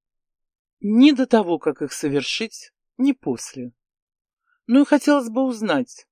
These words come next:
почему вас так заботят мои поступки. Слава богу, с вами все хорошо.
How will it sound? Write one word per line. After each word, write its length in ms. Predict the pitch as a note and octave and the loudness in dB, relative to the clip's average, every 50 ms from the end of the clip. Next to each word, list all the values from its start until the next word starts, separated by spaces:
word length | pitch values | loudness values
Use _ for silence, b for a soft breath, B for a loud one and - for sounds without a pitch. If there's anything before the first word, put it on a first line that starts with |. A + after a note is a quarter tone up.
| _ _ _ _ | _ _ _ _
почему 380 | F#3 F3 - - G3+ G3 F#3+ | -8 -6 -6 -6 -4 -6 0
вас 260 | E3 F3 E3 - - | 0 0 0 0 -4
так 240 | - - G#3+ B3 A#3 | 0 2 2 2 2
заботят 500 | B3+ C4+ C4+ A#3 C4 C4+ - C4+ B3 - | 2 2 2 2 2 -2 -2 -4 -4 -4
мои 220 | G3 E3+ D#3 D3+ C#3 | -6 -6 -4 -4 -4
поступки. 720 | - D3+ C#3+ - - - C#3 B2+ - _ - - C3 B2+ C3 - _ _ _ _ _ _ _ _ _ _ _ _ _ _ | -4 -6 -8 -8 -8 -10 -10 -10 -10 _ -14 -12 -12 -12 -12 -16 _ _ _ _ _ _ _ _ _ _ _ _ _ _
Слава 420 | - - - C#4 D4 D4 C4 B3 | -20 -6 0 0 2 2 2 0
богу, 300 | G3 G3+ A3+ G3+ G3 G3+ | 0 0 -2 -2 -4 -8
с 120 | - - - | -12 -4 -2
вами 220 | F3+ F3 F3+ B2+ | -2 -2 -2 -4
все 220 | - - - E3 - | -10 -8 -8 -10 -8
хорошо. 640 | - - D3+ C#3+ C3+ - - - C#3 B2 B2+ | -4 -4 -4 -2 -4 -4 -8 -10 -10 -10 -12